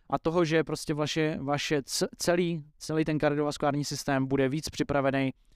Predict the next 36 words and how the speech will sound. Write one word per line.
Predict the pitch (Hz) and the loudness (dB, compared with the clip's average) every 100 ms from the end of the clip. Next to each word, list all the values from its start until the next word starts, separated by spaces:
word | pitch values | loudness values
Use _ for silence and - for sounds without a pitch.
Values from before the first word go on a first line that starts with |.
| - | -6
na | 127 143 | 2 2
jakýkoliv | 165 165 160 151 143 | 2 0 2 2 2
nesnáze | 139 - 143 139 | -2 0 0 0
a | 139 | 0
prostě | 135 - | -2 -2
věci, | 135 135 127 | 0 0 -2
které | - 135 | -2 -2
se | 127 | 0
v | |
tom | 139 | -2
životě | 131 135 131 | 0 2 2
budou | 120 113 | 0 0
dít, | 139 160 - _ _ | -2 -6 -10 _ _
díky | 143 151 151 | -6 -2 -2
tomu, | 143 143 | 0 2
že | 131 | 0
bude | 131 131 | 0 -2
trénovaný, | - 135 147 160 160 139 131 131 135 | 0 2 4 4 2 2 2 0 -2
bude | 127 127 | -4 -2
natrénovaný | 123 123 147 139 127 127 120 120 - - - - | -2 0 2 4 4 2 0 -4 -10 -20 -20 2
a, | 117 120 120 117 120 | 6 8 8 6 2
a | - 117 117 110 | 0 2 2 0
bude | 117 127 | -2 -2
prostě | 127 120 127 | -2 0 2
ready. | 117 113 107 - _ _ _ _ _ _ _ _ | 2 2 -2 -8 _ _ _ _ _ _ _ _
To, | - 208 | 4 6
jakým | 185 - 196 | 6 2 -2
způsobem | - - 185 - 180 180 | -2 -8 -6 -2 2 2
budete | 170 160 165 | 2 2 2
dělat | 160 156 | 2 2
kardio, | - 151 147 151 151 151 156 _ _ _ _ _ _ _ _ _ - | 2 0 2 4 4 2 -4 _ _ _ _ _ _ _ _ _ -2
eh, | 135 127 123 127 | 0 2 2 2
já | 135 139 156 | 4 4 4
vždycky | 151 147 - | 0 -2 -4
všem | 113 151 147 | -4 -2 -2
říkám, | 143 147 143 139 | 0 2 2 2